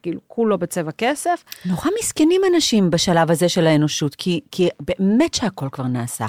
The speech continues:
Speaker 1: הכל נעשה. אז עכשיו זה אומר שבא האיש הזה, שיש לו משמעות,
Speaker 2: Mm.
Speaker 1: הוא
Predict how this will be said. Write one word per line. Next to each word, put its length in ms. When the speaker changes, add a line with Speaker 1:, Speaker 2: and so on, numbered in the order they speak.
Speaker 1:
הכל 300
נעשה. 420
אז 100
עכשיו 200
זה 80
אומר 300
שבא 520
האיש 280
הזה, 200
שיש 240
לו 100
משמעות, 460
Speaker 2:
Mm. 20
Speaker 1:
הוא 360